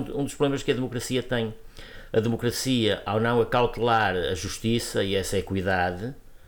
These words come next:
está a autodestruir-se. E depois nós queixamos-nos da extrema-direita e da extrema-esquerda e deste, disto e daquilo. Tudo são ameaças, mas na verdade a ameaça está dentro da própria democracia, porque não cuida de si própria, não é?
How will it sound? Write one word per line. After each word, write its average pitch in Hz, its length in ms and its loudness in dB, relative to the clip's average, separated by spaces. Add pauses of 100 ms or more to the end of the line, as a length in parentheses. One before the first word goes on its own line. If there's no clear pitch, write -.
(280)
está 123 500 2 (360)
a 117 60 0
autodestruir-se. 127 880 -2 (760)
E 87 100 0
depois 82 240 -2
nós 95 180 0
queixamos-nos 92 760 0
da 92 100 -2
extrema-direita 98 1000 2
e 85 80 -2
da 80 80 -6
extrema-esquerda 90 1000 0
e 78 100 -2
deste, 87 320 -2
disto 90 280 -4
e 90 40 -4
daquilo. 143 600 0 (320)
Tudo 143 280 4
são 98 340 2
ameaças, 104 760 2
mas 147 200 0
na 156 140 2
verdade 156 380 2
a 160 40 4
ameaça 165 440 2
está 175 180 4
dentro 180 260 0
da 180 80 0
própria 175 240 0
democracia, 185 640 -4 (160)
porque - 240 -2
não 90 180 0
cuida 104 300 2
de 92 80 -6
si 123 100 -4
própria, 113 400 -2
não 90 120 -4
é? 101 100 -8